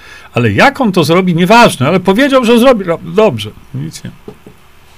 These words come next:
„Ja mogę nawet zrozumieć ludzi, którzy w to nie wierzą”, pisze Daria, „dla których nie wydaje się to realne. Nie rozumiem jednak zupełnego takiego zapalczywego bronienia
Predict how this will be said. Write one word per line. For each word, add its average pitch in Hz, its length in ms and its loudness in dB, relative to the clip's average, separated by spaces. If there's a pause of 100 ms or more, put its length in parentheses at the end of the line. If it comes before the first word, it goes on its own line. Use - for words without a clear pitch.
(1800)
„Ja 180 120 0
mogę 277 200 0
nawet 233 280 0
zrozumieć 175 600 -2
ludzi, 160 560 0
którzy 135 340 -6
w - 80 -14
to 147 140 -4
nie 147 160 -2
wierzą”, 117 560 -2
pisze 110 300 -8
Daria, 101 600 -8 (2500)
„dla 123 120 -2
których 127 380 -4
nie 156 140 -4
wydaje 156 360 -2
się 147 140 -2
to 139 140 -4
realne. 123 580 -4
Nie 139 160 -2
rozumiem 190 400 0
jednak 180 240 -2
zupełnego 165 520 -4
takiego 156 360 -4
zapalczywego 147 720 -4
bronienia 143 840 0